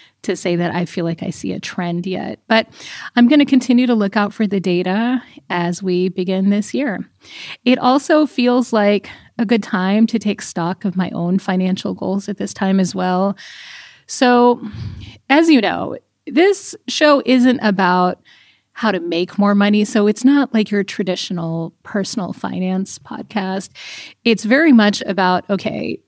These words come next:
with the money that you do have, how can we line up our values and our money? And in twenty twenty-two, I did have a goal of shopping more locally and of giving away more money.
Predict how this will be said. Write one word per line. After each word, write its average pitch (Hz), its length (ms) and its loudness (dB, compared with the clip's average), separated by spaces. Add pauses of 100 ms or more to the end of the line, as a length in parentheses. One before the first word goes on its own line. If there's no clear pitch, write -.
(480)
with 247 160 4
the 311 80 6
money 311 260 6
that 254 120 4
you 196 160 0
do 165 200 -2
have, 139 520 -8 (160)
how 247 800 2
can 226 300 4
we 190 480 0
line 185 220 2
up 180 160 -4
our 175 180 -2
values 180 500 0
and 165 100 -4
our 170 160 -8
money? - 440 -8 (600)
And 220 560 4 (160)
in 247 140 6
twenty 339 280 2
twenty-two, 254 640 2
I 208 160 2
did 226 220 -2
have 240 220 0
a 233 60 2
goal 185 320 2
of - 100 -6
shopping 190 400 -2
more 180 280 0
locally 190 720 2
and 185 320 0
of 185 260 -2
giving 185 320 0
away 175 300 0
more 165 240 -2
money. - 420 -8